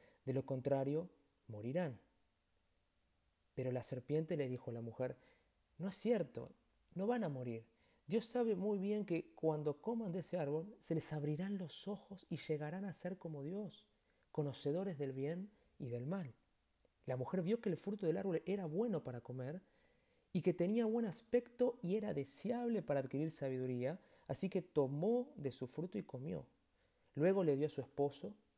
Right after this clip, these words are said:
y también él comió. En ese momento se les abrieron los ojos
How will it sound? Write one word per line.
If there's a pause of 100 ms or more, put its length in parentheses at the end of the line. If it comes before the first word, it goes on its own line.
(240)
y
también
él
comió. (1600)
En
ese
momento
se
les (240)
abrieron
los
ojos